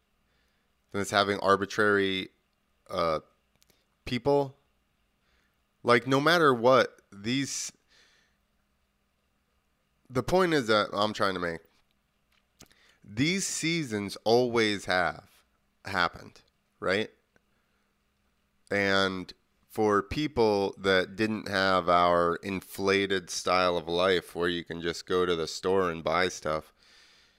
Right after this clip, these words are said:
they really did have to adhere to all of these things, the seasons, and grow stuff while you can in the summer and then prepare for winter. And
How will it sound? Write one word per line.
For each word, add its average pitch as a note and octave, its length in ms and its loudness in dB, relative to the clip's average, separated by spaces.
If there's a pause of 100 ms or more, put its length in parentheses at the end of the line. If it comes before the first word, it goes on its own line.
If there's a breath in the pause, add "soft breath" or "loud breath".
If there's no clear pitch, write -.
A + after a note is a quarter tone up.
(520 soft breath)
they A2+ 260 4
really C3 400 4
did B2+ 200 0
have A2 300 -2
to G2 140 -2
adhere A#2+ 360 -4
to - 140 -8
all G2 260 2
of F#2+ 80 0
these F#2 240 -6
things, G2+ 400 -6
the F2 120 -10
seasons, F2+ 800 -6
and D#2+ 480 -6 (400 soft breath)
grow G2 320 6
stuff - 320 0
while F#2 120 4
you F#2 80 0
can F2 340 -4
in F2 100 -6
the F2 80 -6
summer E2+ 460 -2
and F2 120 -4
then E2 100 -2
prepare F#2+ 420 0
for F#2+ 160 0
winter. F2 680 0
And D2+ 280 -4